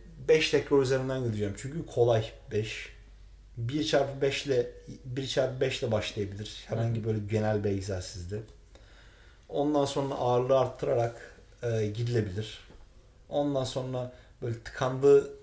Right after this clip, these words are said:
Speaker 1: bir, bir şeyde ve çoğu insana bu çok az gelecek. Ağırlığı biraz geri alıp iki çarpı beşe çıkabilirsin. Bu şekilde bir ilerleme yapabilirsin.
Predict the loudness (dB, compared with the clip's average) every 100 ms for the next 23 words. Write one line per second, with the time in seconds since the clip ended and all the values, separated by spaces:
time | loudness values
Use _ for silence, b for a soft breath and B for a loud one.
0 | -18 -18 -14 -8 -8 -4 -2 0 2 0
1 | -2 -6 -4 -4 -6 -4 -2 0 -2 -4
2 | -4 -6 -6 -2 0 2 0 0 -2 -4
3 | -12 b b b b -2 0 2 2 2
4 | 2 2 2 2 0 -4 -8 0 0 0
5 | -4 -2 -4 -4 -6 -8 -10 -8 -10 -10
6 | B B B -10 -6 -4 -2 0 0 0
7 | 4 4 2 -4 -6 -10 -8 -10 -12